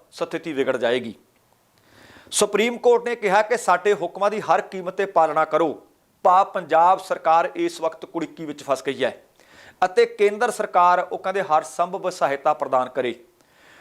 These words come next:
ਸੁਪਰੀਮ ਕੋਰਟ ਨੇ ਪੰਜਾਬ ਸਰਕਾਰ ਨੂੰ ਕਿਹਾ ਕਿ ਤੁਸੀਂ ਕੁਝ ਹੋਰ ਸਮੇਂ ਦੀ ਕਿਉਂ ਮੰਗ ਕਰ ਰਹੇ ਹੋ?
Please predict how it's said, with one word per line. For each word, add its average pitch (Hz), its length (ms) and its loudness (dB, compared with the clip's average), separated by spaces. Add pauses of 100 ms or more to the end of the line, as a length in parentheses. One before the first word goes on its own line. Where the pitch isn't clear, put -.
(160)
ਸੁਪਰੀਮ 214 480 0
ਕੋਰਟ 226 320 2
ਨੇ 233 80 -2
ਪੰਜਾਬ 185 400 2
ਸਰਕਾਰ 190 400 0
ਨੂੰ 196 120 -10
ਕਿਹਾ 180 280 0
ਕਿ 196 160 -10
ਤੁਸੀਂ 180 300 -12
ਕੁਝ 190 240 -6
ਹੋਰ 165 240 -4
ਸਮੇਂ 180 260 -4
ਦੀ 175 80 -8
ਕਿਉਂ 196 200 -2
ਮੰਗ 165 160 2
ਕਰ 139 160 0
ਰਹੇ 147 120 2
ਹੋ? 117 120 -2